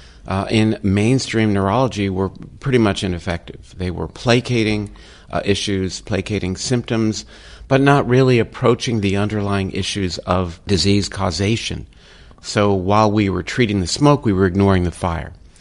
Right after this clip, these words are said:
And I began to explore what really was underpinning so much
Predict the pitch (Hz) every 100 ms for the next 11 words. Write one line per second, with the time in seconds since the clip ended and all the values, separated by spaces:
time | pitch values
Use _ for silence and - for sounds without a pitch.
0 | - - - - - - 135 123 127 143
1 | 156 113 - - 131 143 123 110 101 -
2 | 85 92 131 190 - 107 113 120 123 107
3 | 98 - - 95 101 95 - - 110 120
4 | 120 - 107 95 92 - 104 98 95 104
5 | 117 -